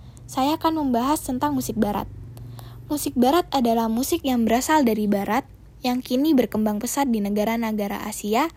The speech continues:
seperti Indonesia, Malaysia, dan Thailand.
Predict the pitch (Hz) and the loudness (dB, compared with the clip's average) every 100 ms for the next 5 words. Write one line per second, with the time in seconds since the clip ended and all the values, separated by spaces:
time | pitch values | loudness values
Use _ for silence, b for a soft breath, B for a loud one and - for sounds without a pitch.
0 | B B B - 247 - 233 220 208 208 | B B B -8 -6 -4 -2 -2 -2 -4
1 | - 302 349 - - - - 254 262 269 | -2 2 2 0 -18 -20 -10 -4 -2 -2
2 | - 294 285 294 - - 240 269 240 185 | -2 0 0 -2 -20 -2 0 2 -2 -2
3 | 196 185 | -2 -4